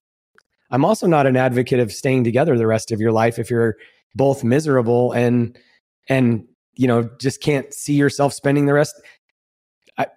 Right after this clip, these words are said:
I guess I'm not a, I'm not a proponent of divorce, but also at the same time, like, um, Kara and I have the same rule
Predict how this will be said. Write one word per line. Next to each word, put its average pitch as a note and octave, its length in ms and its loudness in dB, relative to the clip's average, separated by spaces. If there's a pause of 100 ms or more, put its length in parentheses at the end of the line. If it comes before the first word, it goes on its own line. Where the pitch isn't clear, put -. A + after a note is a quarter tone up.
(260)
I C3 60 0
guess D#3+ 200 0
I'm D3+ 100 2
not D3 180 4
a, B2+ 280 0 (560)
I'm C#3+ 80 0
not D#3+ 120 2
a D3+ 40 0
proponent D3+ 460 0
of D3+ 120 -2
divorce, D#3 400 0
but C3 160 0
also C3 280 0
at A#2 80 -2
the A2+ 80 -6
same A#2 220 -4
time, B2 280 -2
like, G#2 300 -6 (500)
um, A#2 200 0
Kara G#3+ 300 0
and E3 100 2
I C#3+ 60 2
have C3+ 200 0
the A#2 80 -2
same B2+ 300 0
rule B2 440 0